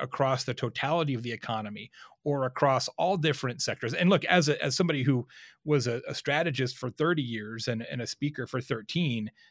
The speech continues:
like, that's invaluable experience. I mean, I, I've worked with hundreds and hundreds of major brands across almost every type of business that there is, period. To me, that's what actually helps, is that I've seen all these questions get answered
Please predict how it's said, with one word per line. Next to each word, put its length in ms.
like, 160
that's 360
invaluable 640
experience. 480
I 20
mean, 100
I, 100
I've 180
worked 220
with 100
hundreds 420
and 80
hundreds 280
of 80
major 260
brands 480
across 400
almost 420
every 300
type 300
of 180
business 400
that 180
there 220
is, 300
period. 600
To 100
me, 200
that's 500
what 180
actually 380
helps, 340
is 100
that 100
I've 160
seen 560
all 220
these 180
questions 360
get 200
answered 480